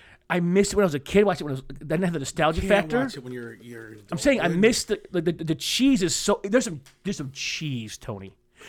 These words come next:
Speaker 1: It's not Days of Thunder cheese, but it's definitely some cheese.
Speaker 2: I like Days of Thunder too. Robert
Speaker 1: They,
Speaker 2: Duvall, come
Speaker 1: they,
Speaker 2: on,
Speaker 1: Days
Speaker 2: man.
Speaker 1: of Thunder has some cheese on it.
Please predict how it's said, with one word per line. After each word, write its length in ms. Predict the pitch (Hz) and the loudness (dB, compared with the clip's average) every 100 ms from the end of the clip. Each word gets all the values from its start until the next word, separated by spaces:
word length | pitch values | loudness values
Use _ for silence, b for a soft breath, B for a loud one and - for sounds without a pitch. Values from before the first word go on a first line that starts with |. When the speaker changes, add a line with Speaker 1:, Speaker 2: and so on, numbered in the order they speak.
| B | B
Speaker 1:
It's 120 | 226 | 4
not 140 | 359 285 | 4 4
Days 140 | 208 | 0
of 80 | - | 2
Thunder 240 | 269 254 | 2 2
cheese, 420 | - - 113 98 - | -2 -4 -6 -10 -4
but 80 | 147 | -2
it's 80 | - | 2
definitely 220 | 170 165 | 0 0
some 100 | 120 | -4
cheese. 460 | 110 175 113 - - | -2 -2 -4 -8 -12
Speaker 2:
I 100 | 120 | -10
like 180 | 170 147 | -10 -8
Days 160 | 156 147 | -10 -10
of 60 | |
Thunder 160 | 185 180 | -12 -10
too. 200 | 214 175 110 | -12 -12 -10
Robert 220 | 147 160 | -10 -6
Speaker 1:
They, 60 | |
Speaker 2:
Duvall, 320 | 151 165 226 208 | -4 -4 -8 -6
come 120 | - | 0
Speaker 1:
they, 60 | 135 | 0
Speaker 2:
on, 80 | 135 | 2
Speaker 1:
Days 160 | 190 | 0
Speaker 2:
man. 100 | - | 0
Speaker 1:
of 40 | 214 | -2
Thunder 240 | 151 131 | -4 -4
has 220 | 110 127 - | -6 -6 -6
some 160 | 113 | -12
cheese 640 | 113 - - - 180 165 135 | -10 -8 -6 -2 0 0 -2
on 80 | |
it. 80 | 113 | -6